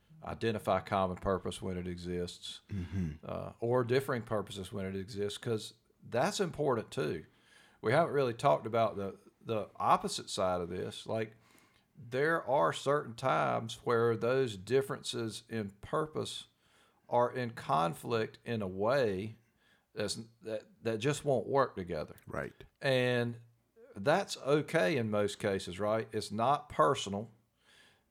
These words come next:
Speaker 1: You might have a real conflicting purpose with someone who's one of your closest friends.
Speaker 2: Mm-hmm.
Speaker 1: And so there are just certain parts, certain things you wouldn't do together.
Speaker 2: That's
Speaker 1: Maybe it's
Speaker 2: right.
Speaker 1: business
Speaker 2: That's
Speaker 1: or
Speaker 2: right.
Speaker 1: maybe it's whatever.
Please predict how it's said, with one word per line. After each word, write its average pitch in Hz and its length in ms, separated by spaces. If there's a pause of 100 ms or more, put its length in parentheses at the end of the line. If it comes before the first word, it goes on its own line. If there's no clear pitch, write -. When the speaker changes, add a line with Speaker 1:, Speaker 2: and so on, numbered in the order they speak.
(180)
Speaker 1:
You 113 260
might 147 220
have 123 460
a 101 100
real 135 440
conflicting 120 720
purpose 139 540
with 113 120
someone 131 440
who's 120 260
one 117 180
of 120 80
your 120 120
closest 135 520
friends. 202 460
Speaker 2:
Mm-hmm. 104 400 (140)
Speaker 1:
And 117 120
so 123 180
there 135 220
are 143 60
just 135 320
certain 143 340
parts, 139 460
certain 151 320
things 147 300
you 143 100
wouldn't 135 300
do 165 180
together. 98 400
Speaker 2:
That's 92 40
Speaker 1:
Maybe 101 120
it's 90 240
Speaker 2:
right. 69 80
Speaker 1:
business 123 380
Speaker 2:
That's 117 100
Speaker 1:
or 110 40
Speaker 2:
right. 113 180
Speaker 1:
maybe 107 120
it's - 140
whatever. 123 420